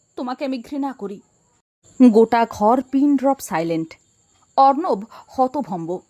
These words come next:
মালবিকা দেবী নির্বাক হয়ে গেছেন। আরাত্রিকা কান্নায় ভেঙে পড়েছে। দেবমাল্য মায়ের দিকে এগিয়ে আসলো, তার চোখে জল, নরম গলায় বলল,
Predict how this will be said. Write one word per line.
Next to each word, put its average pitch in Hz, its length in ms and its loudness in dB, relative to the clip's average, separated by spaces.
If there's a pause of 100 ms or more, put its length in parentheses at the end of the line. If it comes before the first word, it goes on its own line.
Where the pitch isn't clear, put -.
(480)
মালবিকা 349 500 0
দেবী 330 360 -4 (180)
নির্বাক 262 500 0
হয়ে 180 160 -8
গেছেন। 175 340 -12 (640)
আরাত্রিকা 208 500 -6
কান্নায় 202 400 -6
ভেঙে 190 240 -10
পড়েছে। 170 440 -16 (720)
দেবমাল্য 311 680 -2 (220)
মায়ের 240 400 -2
দিকে 240 280 -8
এগিয়ে 208 260 -8
আসলো, 170 380 -12 (760)
তার 226 160 2
চোখে 220 420 -6
জল, 185 340 -10 (560)
নরম 302 360 4
গলায় 330 240 2
বলল, 311 400 -2